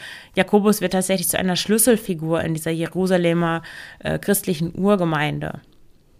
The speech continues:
Oder Paulus. Paulus war totaler Hardcore-Christenverfolger und er wurde dann zum Verkünder des Evangeliums, ähm, nachdem, ähm, nachdem er Jesus, ähm, begegnet ist,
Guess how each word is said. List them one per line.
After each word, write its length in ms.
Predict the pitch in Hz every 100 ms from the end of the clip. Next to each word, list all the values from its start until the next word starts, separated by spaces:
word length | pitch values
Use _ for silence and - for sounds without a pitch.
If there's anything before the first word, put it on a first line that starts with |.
| - - - _ _ _ _ _
Oder 180 | 190 202
Paulus. 540 | 196 - 214 247 175 -
Paulus 400 | - 202 226 202
war 180 | 202
totaler 520 | 196 185 190 208 202 196
Hardcore-Christenverfolger 1500 | 202 233 - 196 190 - 262 - 277 185 156 170 160 165
und 120 | 170
er 120 | 180 170
wurde 180 | 202
dann 240 | 190 190 190 - - - _ -
zum 220 | - 196
Verkünder 460 | 196 208 254 285 220
des 160 | 196
Evangeliums, 1080 | - 202 190 175 196 233 214 175 185 208 - -
ähm, 240 | 185 175
nachdem, 560 | 175 175 - 190 180 185 - - - - - -
ähm, 380 | 170 165 170 185
nachdem 320 | 180 196 185
er 80 | 175
Jesus, 440 | 170 202 208 - -
ähm, 320 | 180 170 165
begegnet 640 | 165 160 214 330 - -
ist, 360 | - 208 -